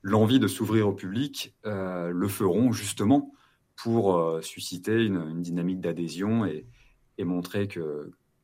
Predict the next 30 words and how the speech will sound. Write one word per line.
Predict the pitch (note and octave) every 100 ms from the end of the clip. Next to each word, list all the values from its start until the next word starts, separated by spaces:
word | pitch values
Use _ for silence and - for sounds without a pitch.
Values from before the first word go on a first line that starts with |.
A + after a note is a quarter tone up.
| _ _ _ _
que | -
plus | - -
on | B2
est | A2
nombreux, | G2 G2 F#2+ F2+ A2+ B2+
plus | B2+ - A2+
le, | F#2+
le | E2 E2+
mouvement | F2 F#2+ G2+
prendra, | G2+ - E2+ F#2 A2 G2
euh, | D2+ D2 _ _ _ _ _ _
comme | - F2
je | F2
le | -
disais, | D#2+ G#2+ C3
euh, | D#2 C#2+ - _ _ _
à | -
chaque | - A2
coin | - A2
de | F#2
rue, | F#2 A2 B2+ C3
dans | F#2+
chaque | E2 A#2+ A#2
quartier, | G#2+ - - A2 A#2 C3 A#2
et, | E2 D#2 - _ - - - - -
et | -
que |
ça | F#2+
permettra | G#2 F#2+ F#2+ - A#2+
de, | A2+ F#2+ F#2 F2 F2+